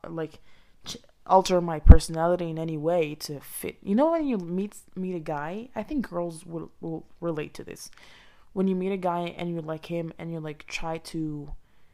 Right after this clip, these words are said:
change some things in you just so, like, you guys can have something in common or something. You know, like, for example, you meet a guy,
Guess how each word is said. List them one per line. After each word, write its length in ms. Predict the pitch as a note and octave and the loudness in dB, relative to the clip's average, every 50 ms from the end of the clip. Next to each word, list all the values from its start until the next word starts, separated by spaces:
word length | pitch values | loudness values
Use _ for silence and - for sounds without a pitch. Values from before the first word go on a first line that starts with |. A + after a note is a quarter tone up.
| _ _ - - _ _ - - _ _ _ _ _ - _ - - | _ _ -20 -20 _ _ -20 -20 _ _ _ _ _ -20 _ -14 -10
change 840 | - - - F#3 F3+ F3+ F3+ F3+ F3+ F3 D#3+ D#3+ D#3 - - - - | -8 -6 -4 -4 -4 -4 -4 -4 -6 -8 -8 -10 -10 -8 -6 -6 -6
some 220 | - - F#3 E3+ | -8 -8 -8 -10
things 360 | D#3+ - - F3 F#3 F#3 E3 E3+ | -8 -6 -4 -4 -4 -4 -4 -4
in 100 | E3+ E3 | -6 -6
you 180 | D#3+ D#3+ D#3 | -4 -6 -6
just 160 | D#3 D#3 - | -6 -6 -8
so, 100 | - - | -8 -8
like, 280 | E3 D#3+ D#3+ D#3+ - - - | -6 -6 -8 -8 -10 -14 -14
you 220 | - E3 E3 F3 F3 | -8 -6 -6 -6 -2
guys 300 | - F3 D#3+ E3+ E3+ - | 0 0 0 0 0 -4
can 100 | - E3 | -6 -8
have 180 | D#3 D#3 D#3+ D#3+ | -8 -6 -6 -6
something 220 | - D#3+ D#3 D#3+ | -6 -6 -8 -10
in 100 | D#3 D3+ | -10 -10
common 360 | D3 - D#3+ D#3 D#3+ F3 F#3 G3 | -10 -10 -10 -8 -8 -8 -8 -8
or 80 | G#3 | -8
something. 220 | G3+ - - - G3+ | -10 -12 -8 -4 0
You 80 | A3 | 2
know, 100 | B3+ D4 | 2 2
like, 160 | D4 C#4+ - | 2 0 -4
for 100 | - - | -6 -10
example, 360 | G#3+ G3+ G#3+ A3+ A#3 G#3 G3 F3 | -8 -6 -4 -4 -4 -4 -4 -4
you 80 | F3 | -2
meet 140 | F#3 G#3+ A3 | 0 0 0
a 40 | G3+ | 0
guy, 340 | E3 D#3 D#3 D3+ D#3 F3+ | -2 -6 -8 -8 -10 -10